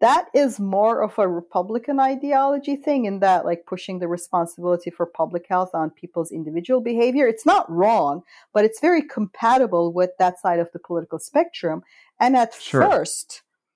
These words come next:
Speaker 1: it was, I think, the first sort of senator to, like, put a video on mask. It was a Republican senator.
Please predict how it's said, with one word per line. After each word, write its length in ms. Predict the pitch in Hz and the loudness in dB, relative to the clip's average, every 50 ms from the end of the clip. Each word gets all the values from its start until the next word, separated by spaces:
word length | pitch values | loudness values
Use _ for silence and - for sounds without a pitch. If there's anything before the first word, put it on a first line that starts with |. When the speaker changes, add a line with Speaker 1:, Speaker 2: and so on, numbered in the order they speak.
| _ _ _ _ - | _ _ _ _ 0
Speaker 1:
it 140 | 214 240 254 | 2 4 4
was, 420 | 254 247 240 233 233 - - - | 4 4 2 0 0 -4 -6 -4
I 100 | - 214 | -4 -4
think, 260 | 220 - - 440 427 427 | -4 -4 -6 -4 0 0
the 100 | 294 - | 0 0
first 360 | - - - 208 240 - - | 0 0 2 2 2 0 0
sort 200 | - 294 269 233 | 2 2 2 2
of 100 | 208 196 | 0 -2
senator 800 | - - 156 156 175 196 214 - - 294 277 269 269 269 262 269 - | -4 -6 -6 -4 -4 -6 -6 -4 0 2 2 2 2 0 -2 -4 -2
to, 160 | - 190 180 | -2 0 2
like, 280 | 170 170 160 160 - - | 2 2 0 0 -4 -12
put 160 | - - 190 | -6 -2 -2
a 60 | 175 - | -2 -2
video 640 | - 151 143 175 208 233 240 240 240 240 226 - - _ _ _ - | -2 -6 -6 -4 -2 0 0 0 0 0 -2 -4 -8 _ _ _ -2
on 400 | 190 196 196 190 190 190 196 _ 196 | 0 2 2 0 -2 -4 -10 _ -8
mask. 360 | 180 180 180 196 214 - - | -6 -4 -2 -2 -2 -4 -4
It 60 | 202 | -6
was 120 | 202 202 196 | -6 -4 -2
a 80 | 202 180 | -2 -2
Republican 540 | 180 180 - 165 165 175 208 220 - 254 240 | -2 -2 -2 -2 -2 -2 -4 -6 -4 -4 -4
senator. 560 | - - 262 254 262 262 269 294 302 320 302 | -4 -4 -4 -4 -4 -4 -4 -4 -4 -4 -6